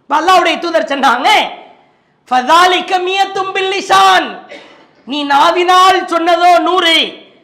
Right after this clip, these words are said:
"வ அல்ஃபும் பில் ஃபில் மீசான்"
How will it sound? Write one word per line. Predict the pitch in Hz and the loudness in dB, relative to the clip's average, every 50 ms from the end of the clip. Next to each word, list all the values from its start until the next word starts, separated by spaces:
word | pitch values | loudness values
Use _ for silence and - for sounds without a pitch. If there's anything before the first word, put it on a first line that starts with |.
| _ _ _ _ _ _ _ 220 285 | _ _ _ _ _ _ _ -2 0
"வ | |
அல்ஃபும் | 320 - - 294 349 381 427 427 415 403 294 - 466 494 508 508 494 480 453 | 0 2 2 2 2 2 2 0 -2 -4 -4 -2 0 0 0 0 -2 -2 -2
பில் | 440 440 427 415 415 381 - | 0 0 0 0 0 -2 -4
ஃபில் | - - 339 403 403 370 | -6 -4 -2 -2 0 -2
மீசான்" | 339 359 349 330 285 254 285 269 277 269 254 - - | -2 -4 -4 -6 -2 0 2 4 4 4 2 0 -4